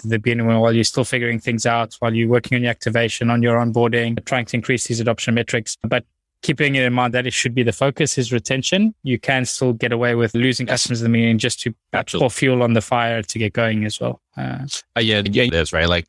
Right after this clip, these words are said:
Speaker 2: different stages of a company, the, the expectations change, right? In the beginning, you are trying, I'm selling to a lot of different companies. And so you, if you have a story and say, "Hey, look,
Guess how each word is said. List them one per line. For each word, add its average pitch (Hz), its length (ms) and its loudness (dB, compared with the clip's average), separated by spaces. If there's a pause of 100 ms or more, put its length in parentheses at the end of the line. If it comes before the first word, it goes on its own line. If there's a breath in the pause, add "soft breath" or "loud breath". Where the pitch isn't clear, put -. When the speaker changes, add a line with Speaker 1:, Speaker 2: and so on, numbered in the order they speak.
Speaker 2:
different 110 360 0
stages 87 480 -2
of 78 100 -4
a 78 60 -8
company, 80 720 0
the, 82 440 4
the 107 100 2
expectations 90 680 -2
change, - 440 -8
right? 92 80 0
In 110 60 2
the 127 60 0
beginning, 135 460 0
you 95 160 0
are 90 280 0
trying, 85 680 -2
I'm 85 120 -2
selling 80 320 0
to - 120 -6
a - 20 0
lot 78 180 2
of 78 60 -4
different - 260 -18
companies. 92 540 -4
And 82 100 -2
so 92 120 -2
you, 98 240 0
if 107 160 -2
you 131 60 4
have 120 100 0
a 113 40 -2
story 127 440 2
and 82 80 -2
say, 82 160 0
"Hey, 82 160 0
look, 80 220 -4